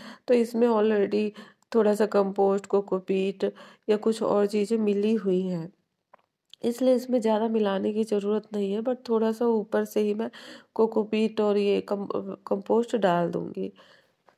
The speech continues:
ताकि मिट्टी बढ़िया पोरस बनी रहे। और किचन वेस्ट तो है ही नीचे, वो धीरे धीरे कंपोस्ट बन ही जाएगा।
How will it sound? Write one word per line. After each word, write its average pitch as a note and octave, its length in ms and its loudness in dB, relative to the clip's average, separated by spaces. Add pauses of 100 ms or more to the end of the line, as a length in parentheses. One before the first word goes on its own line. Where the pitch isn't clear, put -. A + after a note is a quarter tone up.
(120)
ताकि G#3+ 320 0
मिट्टी G#3 360 -2
बढ़िया G3+ 320 2
पोरस G3 500 0
बनी F3+ 300 -2
रहे। E3+ 320 -4 (520)
और G#3 120 0
किचन G#3+ 400 0
वेस्ट A3 440 0
तो A3+ 120 2
है A3 180 0
ही A#3+ 100 2
नीचे, A3 360 -4
वो G#3+ 120 0
धीरे F#3+ 200 -2
धीरे G3 180 0
कंपोस्ट G3 580 -6
बन G#3+ 200 -4
ही A3+ 100 -2
जाएगा। G3 440 -2